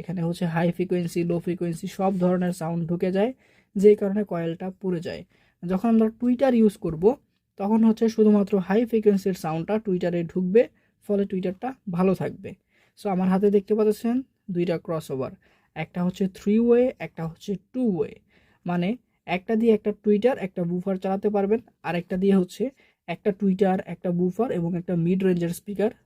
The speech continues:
চালাতে পারবেন। এগুলো normally দেড়শো ওয়াট পর্যন্ত লোড নিয়ে থাকে। So যারা হচ্ছে বাসাবাড়িতে অ্যামপ্লিফায়ারগুলো ইউজ করেন, তারা এগুলো ব্যবহার করতে পারবেন। Normally ক্লাস ডির অ্যামপ্লিফায়ারগুলো যেগুলো আছে দুইশো ওয়াটের মধ্যে, সেগুলোর সাথে খুব ভালো কাজ করবে।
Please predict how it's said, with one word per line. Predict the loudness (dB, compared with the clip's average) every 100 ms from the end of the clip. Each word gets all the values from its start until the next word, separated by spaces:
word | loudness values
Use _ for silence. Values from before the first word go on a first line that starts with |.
| _ -2
চালাতে | 0 0 -2
পারবেন। | -4 -6 -10 -12 _ _ _ _ -2
এগুলো | 2 4 4
normally | 4 4 4 4
দেড়শো | 2 0 -2
ওয়াট | -2 -2 -6
পর্যন্ত | -4 -4 -4
লোড | -4 -2 -2 -2
নিয়ে | -2 -2
থাকে। | -2 -2 -4 -6 _ _ _
So | -6
যারা | -2 0 0
হচ্ছে | 0 0
বাসাবাড়িতে | 0 0 4 4 4
অ্যামপ্লিফায়ারগুলো | 0 -2 -4 -2 -2 0
ইউজ | 0 -2 -4
করেন, | -6 -4
তারা | -4 -2 -2
এগুলো | -2 -2
ব্যবহার | -2 -4
করতে | -8 -10
পারবেন। | -4 -2 2 0 -2 _ _ _
Normally | 0 2 4 2 0
ক্লাস | -2 -2 0 4
ডির | 4 6
অ্যামপ্লিফায়ারগুলো | 0 -4 -4 -2 0 0
যেগুলো | 0 -2 -2
আছে | -2 -4 0
দুইশো | 0 0
ওয়াটের | -2 -2 -2
মধ্যে, | -4 -4 -4 -6 -8 _ _ 2
সেগুলোর | 4 6 4 2
সাথে | 0 -2
খুব | 0 0
ভালো | 2 0 -2
কাজ | -6 -8 -8
করবে। | -4 0